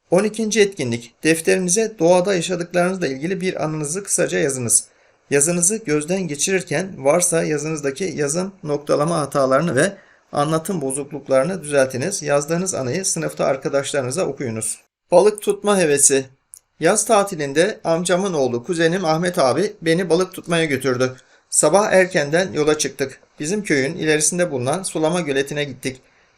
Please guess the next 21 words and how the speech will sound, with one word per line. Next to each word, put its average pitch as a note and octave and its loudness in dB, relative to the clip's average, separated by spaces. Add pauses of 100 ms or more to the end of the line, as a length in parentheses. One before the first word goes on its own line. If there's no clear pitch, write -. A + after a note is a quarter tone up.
Ben G3 2
hiç F#3+ -4
balık E3+ 0
tutmamıştım. C3 -6 (200)
Ahmet E3 0
abi F3 4
benden E3+ 0
üç - -8
yaş D#3+ 0
büyüktü. C3+ -2 (300)
O F#3+ 2
daha E3 4
önce E3+ -2
balık D#3 0
tutmuştu. D3+ -6 (280)
İlk G3+ -4
kez F#3 0
balık E3+ 0
tutacağım E3 0
için G3 -6
heyecanlıydım. D3+ -2